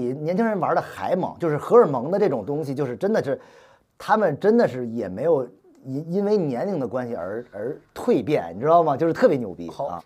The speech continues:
Speaker 2: 我能听出来，这个歌，歌舞厅，它看，看来这个用法或者承，承担的功能跟你想的不太一样。它虽然在里面，
Speaker 1: 对，
Speaker 2: 在，在里面干嘛呀？
Speaker 1: 对，对，对。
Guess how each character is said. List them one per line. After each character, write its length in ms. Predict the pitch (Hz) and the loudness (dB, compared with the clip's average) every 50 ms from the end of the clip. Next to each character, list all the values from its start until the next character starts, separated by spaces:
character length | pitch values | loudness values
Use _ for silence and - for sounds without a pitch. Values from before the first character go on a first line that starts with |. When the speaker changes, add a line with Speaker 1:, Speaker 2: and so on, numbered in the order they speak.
| _ _ | _ _
Speaker 2:
我 100 | 185 165 | -6 -4
能 140 | 160 185 196 | -4 -4 -4
听 100 | 208 214 | -4 -2
出 80 | 208 | 0
来， 80 | 185 147 | 0 0
这 80 | 147 185 | 0 -2
个 80 | 185 | -4
歌， 220 | 185 - - 208 220 - - | -6 -8 -14 -18 -18 -18 -20
歌 240 | - - - 208 | -16 -10 -6 -6
舞 80 | 202 180 | -4 -4
厅， 320 | 151 180 175 175 175 170 - _ _ _ _ _ _ _ | -4 -4 -4 -4 -6 -8 -12 _ _ _ _ _ _ _
它 400 | - - 175 170 165 170 170 170 175 165 160 - - - | -6 0 2 4 6 6 6 4 2 -2 -10 -20 -20 -18
看， 120 | - - - | -18 -16 -6
看 160 | - - 226 | 0 2 4
来 120 | 190 175 185 | 4 4 4
这 80 | 196 | 2
个 80 | 202 196 | 0 -4
用 180 | 214 285 254 185 | -4 -4 -4 -2
法 220 | 156 135 - - | -4 -6 -6 -4
或 80 | - 190 | -4 -4
者 80 | 185 - | -4 -4
承， 140 | 165 175 | -8 -12
承 160 | - - 175 190 | -10 -8 0 2
担 100 | 220 220 | 2 4
的 80 | 214 | 4
功 160 | 185 214 226 | 0 -2 -2
能 140 | 214 175 170 | -2 -4 -4
跟 100 | 175 196 | -4 -4
你 80 | 196 196 | -6 -4
想 160 | - 196 139 | -2 -2 -2
的 80 | 139 143 | -2 -4
不 80 | 143 | -4
太 120 | 165 185 165 | -2 -2 -2
一 80 | 139 | -2
样。 160 | 147 165 139 - | -2 -4 -4 -4
它 80 | 208 | -6
虽 160 | 214 - 262 269 | -2 4 6 8
然 60 | - | 8
在 60 | 262 | 8
里 80 | 220 185 | 6 4
面， 80 | 180 190 | 2 2
Speaker 1:
对， 60 | 214 | 2
Speaker 2:
在， 60 | - | 4
在 40 | - | 2
里 60 | - | 2
面 100 | - 156 | 2 0
干 100 | - 220 | 0 0
嘛 100 | 190 165 - | 0 0 -2
呀？ 40 | - | -4
Speaker 1:
对， 60 | 131 | -8
对， 40 | |
对。 20 | - | -12